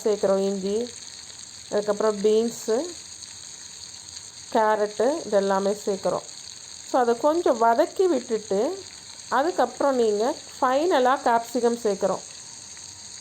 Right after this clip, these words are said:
So, இந்த பணியாரத்துல பார்த்தீங்கன்னா, கேப்சிகம் சேர்த்த பணியாரம் இது. அது ஒரு கூடுதல்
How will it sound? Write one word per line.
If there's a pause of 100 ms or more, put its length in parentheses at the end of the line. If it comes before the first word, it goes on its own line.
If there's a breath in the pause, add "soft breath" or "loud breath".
(540)
So,
இந்த
பணியாரத்துல
பார்த்தீங்கன்னா, (140)
கேப்சிகம்
சேர்த்த
பணியாரம்
இது. (120)
அது
ஒரு
கூடுதல்